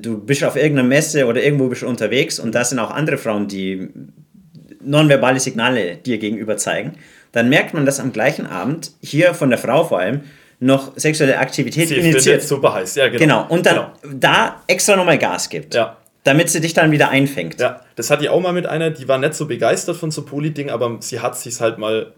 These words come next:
Speaker 2: angeschaut mit mir, so nach dem Motto, ne?
Speaker 1: Ja.
Speaker 2: Und, äh, da hat man auch sofort gemerkt, wenn die irgendwie was gerochen hat oder so der Form, oder wenn die halt auch ein bisschen hier so gequatscht hab wieder und so weiter,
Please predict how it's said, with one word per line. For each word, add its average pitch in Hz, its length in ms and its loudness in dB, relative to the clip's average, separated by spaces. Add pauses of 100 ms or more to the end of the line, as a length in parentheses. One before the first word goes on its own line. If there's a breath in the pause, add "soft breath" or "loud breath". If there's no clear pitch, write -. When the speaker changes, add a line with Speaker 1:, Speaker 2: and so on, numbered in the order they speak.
(140)
Speaker 2:
angeschaut 107 460 -6
mit 90 120 -16
mir, 98 120 -10
so 95 100 -14
nach 90 140 -14
dem 95 140 -18
Motto, 98 220 -18
ne? 131 200 -12
Speaker 1:
Ja. 127 360 2 (840 loud breath)
Speaker 2:
Und, 135 500 0 (460)
äh, 92 240 -10
da 165 200 -2
hat 196 160 0
man 165 100 0
auch - 120 2
sofort 170 460 -4
gemerkt, 160 380 -6 (240)
wenn 131 280 -4
die 160 100 -6
irgendwie 160 440 -2
was 117 320 -4
gerochen 151 460 -6
hat 165 160 -6
oder 123 140 -6
so 127 120 -10
der 117 120 -2
Form, 123 340 -2
oder 110 160 -2
wenn 117 100 -2
die 120 120 -6
halt 113 120 -2
auch 104 300 -8
ein 101 80 -14
bisschen 113 240 -10
hier 110 120 -8
so 101 200 -8
gequatscht - 460 -10
hab 143 120 -8
wieder 143 200 -2
und 127 100 -10
so 120 100 -12
weiter, 120 380 -2